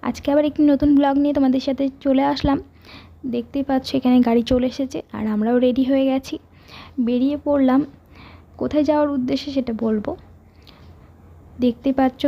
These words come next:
কে কে আছি আমরা, বাবা, তোমাদের দাদাভাই, সূর্য, ছোটো কাকু, আমি।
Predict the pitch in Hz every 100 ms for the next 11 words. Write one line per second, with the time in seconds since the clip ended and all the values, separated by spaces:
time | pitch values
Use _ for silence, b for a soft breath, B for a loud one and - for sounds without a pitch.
0 | 277 247 226 247 240 - 262 247 254 254
1 | 220 226 247 262 - 247 233 226 220 226
2 | 240 254 254 240 214 214 262 254 - -
3 | 220 226 233 233 269 233 214